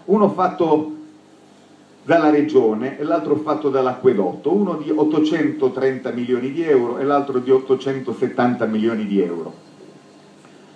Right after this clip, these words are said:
Quello fatto dalla regione serviva per mettere nel bond, cioè nel mutuo, tutto il disavanzo sanitario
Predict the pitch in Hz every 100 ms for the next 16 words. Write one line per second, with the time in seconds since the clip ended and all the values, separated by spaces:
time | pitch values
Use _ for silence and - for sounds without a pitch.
0 | - - - 269 277 214 240 233 202 190
1 | 190 180 151 147 151 147 214 196 175 147
2 | 147 190 202 185 156 135 170 170 - 127
3 | 117 123 139 185 - - 131 131 123 113
4 | 107 131 - - - - - 294 302 208
5 | 196 190 185 175 - 151 147 135 110 85
6 | - -